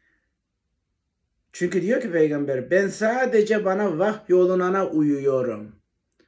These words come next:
Yani "Ben sadece Allah'ın indirdiği işte bu Kur'an-ı Kerim'e uyuyorum." diyor. "Sadece bana vahyolunana uyuyorum." diyor. Neden?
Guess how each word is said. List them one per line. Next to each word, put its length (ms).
Yani 200
"Ben 160
sadece 680
Allah'ın 560
indirdiği 680
işte 420
bu 220
Kur'an-ı 580
Kerim'e 520
uyuyorum." 880
diyor. 580
"Sadece 840
bana 340
vahyolunana 760
uyuyorum." 680
diyor. 220
Neden? 640